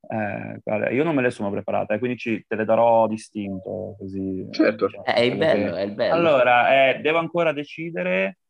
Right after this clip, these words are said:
Speaker 1: però forse, mm, diciamo, Worlds Collide, eh, anche se, cioè, ho i mi-, ho i miei mazzi forse migliori e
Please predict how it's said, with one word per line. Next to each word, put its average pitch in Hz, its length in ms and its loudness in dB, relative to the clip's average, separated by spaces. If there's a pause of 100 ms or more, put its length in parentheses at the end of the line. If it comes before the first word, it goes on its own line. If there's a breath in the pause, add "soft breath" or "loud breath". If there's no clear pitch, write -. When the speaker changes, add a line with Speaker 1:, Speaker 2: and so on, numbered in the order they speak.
(180)
Speaker 1:
però 151 300 2
forse, 135 1040 -4
mm, 107 960 -6
diciamo, 113 420 -2
Worlds 110 340 -2
Collide, 110 600 -2
eh, 107 320 -2
anche 113 320 -4
se, - 340 -10 (300)
cioè, - 160 -20
ho 113 180 2
i 101 100 -2
mi-, 120 140 -2
ho 123 140 4
i 120 40 0
miei 117 140 -2
mazzi 113 600 -4
forse 110 340 -10
migliori 120 720 -2
e 101 340 -2